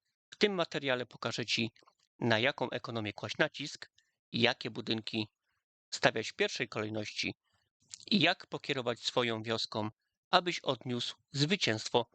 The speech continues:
praktycznie z każdym przeciwnikiem. Oglądaj, ponieważ na koniec pokażę ci przydatne triki, jak wytrącać przeciwnika z równowagi, aby przechylić jeszcze bardziej szale zwycięstwa na swoją korzyść. Oglądaj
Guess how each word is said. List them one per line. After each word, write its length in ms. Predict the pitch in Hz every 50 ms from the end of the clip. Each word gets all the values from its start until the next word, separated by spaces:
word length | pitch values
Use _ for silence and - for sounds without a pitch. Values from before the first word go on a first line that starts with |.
| _
praktycznie 500 | - 233 220 - - - 127 - - 123
z 80 | - -
każdym 300 | - 101 - - 117 110
przeciwnikiem. 720 | - - 123 - - 147 - 165 143 - - 107 110 - - _ _ _ _ _ _ _ _
Oglądaj, 460 | - 139 151 202 214 190 175 165 151
ponieważ 400 | - - 139 139 131 123 120 -
na 80 | - 123
koniec 280 | - 143 135 127 123
pokażę 360 | - - - - 117 113 120 110
ci 200 | - 127 113 - _ _ _ _ _ _ _ _ _
przydatne 440 | - - 135 123 165 175 - - 139
triki, 460 | - - 147 139 - - 127 120 120
jak 200 | 127 156 165 139
wytrącać 500 | 127 131 - - 127 120 - 117 117 -
przeciwnika 520 | - - - - 123 120 123 - - 113 107
z 80 | -
równowagi, 640 | 123 120 110 117 127 139 180 175 151 131 127 127 - _ _ _ _ _ _ _ _ _ _ _
aby 200 | - 135 139 127
przechylić 640 | - - - 131 - - 180 156 143 131 - - - _ _ _
jeszcze 380 | - 113 127 175 180 - - 147
bardziej 320 | 120 127 123 117 120 120
szale 260 | - - 117 117 123
zwycięstwa 600 | 113 123 143 131 - 113 113 107 - - 113 113 113 _ _ _ _ _ _ _ - -
na 120 | 165 -
swoją 360 | - - - 110 107 107 127 -
korzyść. 580 | - 120 104 - - - - - - - - _ _ _ _ _ _ _ _ _ _ _ _ _ _ _ _ _ -
Oglądaj 640 | 190 185 196 220 208 196 185 180 175 170 165 160